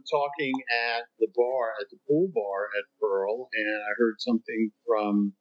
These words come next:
uh, came up that, you know, kind of, you know, my, my radar went, went on, you know, search mode now, and it was, it was an industry term he used. And I turned around, I introduced myself, and I said,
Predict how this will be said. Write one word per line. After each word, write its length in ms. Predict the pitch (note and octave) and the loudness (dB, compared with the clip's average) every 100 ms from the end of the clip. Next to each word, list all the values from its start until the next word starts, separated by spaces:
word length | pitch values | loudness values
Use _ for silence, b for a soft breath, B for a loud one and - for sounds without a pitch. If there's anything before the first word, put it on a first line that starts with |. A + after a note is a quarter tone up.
| _ _ _ _ _ _ _ | _ _ _ _ _ _ _
uh, 180 | G#2+ G2+ - - - | 0 0 0 -2 2
came 220 | A2+ G#2+ | 2 2
up 240 | G2+ - - | 0 -2 0
that, 160 | G#2 G2 _ _ | -2 -2 _ _
you 120 | A2+ G2 | -4 -2
know, 80 | - | -2
kind 140 | A2+ G#2+ | -4 2
of, 140 | G#2 G2+ _ A2 | 2 0 _ -4
you 60 | G2+ | -2
know, 120 | G2+ | -2
my, 120 | F#2+ G2 G2+ _ | -2 -2 -4 _
my 140 | G#2+ G2+ G#2 | -2 2 2
radar 400 | G#2+ A2 G#2 G#2 | 2 0 -2 -2
went, 160 | G2+ G2+ _ _ _ _ G#2+ | -6 -8 _ _ _ _ -6
went 120 | G#2+ | -2
on, 360 | G2+ G2 G2+ G2 | 0 -2 -4 -2
you 80 | G#2 | 0
know, 120 | F#2+ F2 | 0 0
search 400 | - C3 B2+ - | 0 2 2 0
mode 240 | G#2+ F#2 F2+ | 0 0 0
now, 400 | F#2+ - F#2 G#2+ G2+ | -4 -2 -2 -2 -4
and 80 | G2+ | -6
it 80 | G#2 | 2
was, 380 | G#2 G2 - - b b _ _ | 2 2 -8 -16 b b _ _
it 160 | A#2+ A2 | 2 2
was 160 | G#2+ | 0
an 120 | A#2+ A#2 | -2 2
industry 680 | C3 C3+ B2+ - B2 G#2+ G#2 _ - - | 2 2 0 2 2 2 -4 _ -8 0
term 320 | C3 B2 A#2+ | 2 2 0
he 100 | A#2+ | -4
used. 280 | G2+ G2 A#2+ - | -8 -8 -8 -10
And 80 | |
I 40 | G#2+ | -4
turned 220 | B2 A#2+ A#2 | 0 2 0
around, 240 | G#2 A#2 | -2 -4
I 80 | G#2+ | -4
introduced 480 | G#2 G#2 G2 G2 G#2 | -8 0 0 0 -4
myself, 340 | G2 G#2 G2 G#2+ | -4 -2 -4 -8
and 60 | |
I 40 | |
said, 120 | G2+ | -4